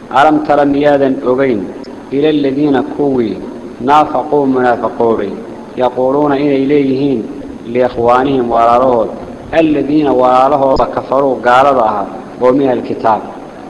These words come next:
Ilaa munaafiqiintu waa gaalo oo maa hum minkum walaa minhum, waa innagii soo mar. Muslimiintana ka mid maaha, gaaladana ka mid maaho, waa dadka dadka ugu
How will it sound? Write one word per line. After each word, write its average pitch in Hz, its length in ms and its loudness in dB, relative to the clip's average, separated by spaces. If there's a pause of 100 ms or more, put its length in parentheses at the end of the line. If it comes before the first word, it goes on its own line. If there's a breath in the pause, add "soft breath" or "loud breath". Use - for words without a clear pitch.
Ilaa 131 200 0
munaafiqiintu 135 560 0
waa 120 140 4 (120)
gaalo 135 200 4 (160)
oo 101 100 0 (380)
maa 160 180 2
hum 165 240 2
minkum 160 320 0
walaa 139 220 4
minhum, 131 260 0
waa 123 80 2
innagii 131 220 0
soo 123 200 2
mar. 110 140 -2 (480)
Muslimiintana 127 800 -2
ka 131 80 0
mid 139 160 0
maaha, 117 360 0 (400)
gaaladana 147 480 4
ka 127 80 -2
mid 139 240 -4
maaho, 131 400 2 (440)
waa 127 160 4
dadka 156 240 2
dadka 151 320 0
ugu 139 140 0